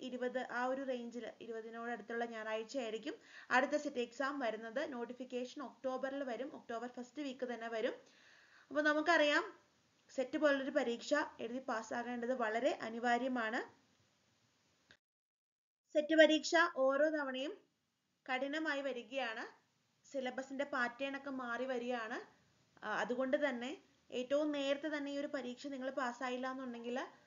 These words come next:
നിങ്ങൾക്ക് ഫ്യൂച്ചറിൽ അതിൻ്റെതായ ബുദ്ധിമുട്ടുകൾ ഉണ്ടാകും. ആ, ഇപ്പോ ഒരു വന്നിരിക്കുന്ന വി എച്ച് എസ് സി, എച്ച് എസ് എസ് ടി പരീക്ഷകൾ കഴിഞ്ഞു പോയി, അതിന്റെ rank ലിസ്റ്റും കാര്യങ്ങളൊക്കെ വരുന്നുണ്ട്. അപ്പൊ അധികം താമസിക്കാതെ തന്നെ ഒരു മൂന്ന് വർഷത്തിനുള്ളിൽ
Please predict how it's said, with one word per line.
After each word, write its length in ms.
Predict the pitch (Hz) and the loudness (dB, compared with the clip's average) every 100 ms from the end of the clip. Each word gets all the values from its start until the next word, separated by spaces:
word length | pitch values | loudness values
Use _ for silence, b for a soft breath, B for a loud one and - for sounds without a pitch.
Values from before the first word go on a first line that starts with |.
| B 247 | B -10
നിങ്ങൾക്ക് 260 | 233 233 | -8 -4
ഫ്യൂച്ചറിൽ 500 | 262 262 240 262 247 | -4 -4 -4 -2 0
അതിൻ്റെതായ 480 | 247 240 247 247 240 | 0 0 0 2 0
ബുദ്ധിമുട്ടുകൾ 640 | 247 208 240 233 240 254 | -2 -6 -8 -4 -2 0
ഉണ്ടാകും. 540 | 247 220 226 214 330 - b b b b b | -2 0 -2 2 0 -2 b b b b b
ആ, 280 | 214 214 - | 0 0 0
ഇപ്പോ 220 | 202 254 247 233 | -2 0 4 4
ഒരു 360 | 240 269 - - _ | 4 2 -2 -10 _
വന്നിരിക്കുന്ന 580 | - 247 247 247 262 254 | -4 0 0 0 -2 -2
വി 120 | 247 | 0
എച്ച് 180 | 247 254 | -2 0
എസ് 120 | 262 | -4
സി, 40 | 269 | -2
എച്ച് 200 | 247 254 | -2 -2
എസ് 80 | |
എസ് 140 | 240 - | -8 -10
ടി 60 | |
പരീക്ഷകൾ 500 | 262 254 233 - 254 | -4 -4 -4 -2 -2
കഴിഞ്ഞു 380 | 254 262 226 254 | 0 0 0 -2
പോയി, 300 | 254 247 254 | 0 2 2
അതിന്റെ 380 | 302 226 220 226 | 0 -4 -2 -2
rank 300 | 226 226 233 | 0 -2 -4
ലിസ്റ്റും 280 | 247 269 247 | -6 -4 0
കാര്യങ്ങളൊക്കെ 420 | 247 240 247 247 | 0 0 -2 0
വരുന്നുണ്ട്. 460 | 247 226 247 233 262 | 0 0 -2 -2 -2
അപ്പൊ 480 | 415 - - - | -2 -10 -12 0
അധികം 260 | 247 254 277 | 2 4 4
താമസിക്കാതെ 720 | 285 262 277 294 285 285 294 | 6 4 2 -2 0 2 0
തന്നെ 280 | 269 269 320 B B - | -2 -4 -8 B B -8
ഒരു 80 | 254 | -4
മൂന്ന് 280 | 254 262 269 | -2 -2 -4
വർഷത്തിനുള്ളിൽ 640 | 269 262 269 262 277 | -4 -6 -2 2 2